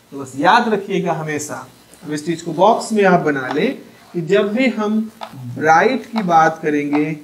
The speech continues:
चमकीली फ्रिंज की बात करेंगे, तो हमारा फेज डिफरेंस टू एन पाई होगा, और जो पाथ डिफरेंस है वो एन lambda कहा जाएगा, उस समय उसकी वैल्यू को हम एन lambda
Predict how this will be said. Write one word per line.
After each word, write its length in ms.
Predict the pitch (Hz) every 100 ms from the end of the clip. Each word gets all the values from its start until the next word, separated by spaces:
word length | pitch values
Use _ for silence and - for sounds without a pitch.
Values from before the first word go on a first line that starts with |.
| - -
चमकीली 520 | 160 160 170 180 247
फ्रिंज 260 | 226 202 180
की 120 | 185
बात 280 | 156 151 -
करेंगे, 400 | 143 143 147 180 196 - - -
तो 100 | 175
हमारा 360 | 165 160 165 165 - -
फेज 280 | 214 240 214
डिफरेंस 500 | 180 - 151 147 156 - - - -
टू 120 | 165
एन 160 | 165 160
पाई 320 | 156 160 233
होगा, 340 | 202 151 143 156 - - - - _ 151
और 100 | 147
जो 140 | 151
पाथ 360 | - 151 180 220
डिफरेंस 420 | 196 170 151 143
है 220 | 139 156 - _ 156
वो 120 | 170 -
एन 160 | 156 170
lambda 440 | 135 127 165 165 - _ _ _ _ _
कहा 180 | 127 131
जाएगा, 480 | 135 127 - - - _ _ _ _ _ _ -
उस 140 | -
समय 160 | 139 143
उसकी 240 | 139 143
वैल्यू 280 | 139 139 139
को 140 | 147 147
हम 240 | 240 - - - -
एन 180 | 156 139
lambda 320 | 127 127 165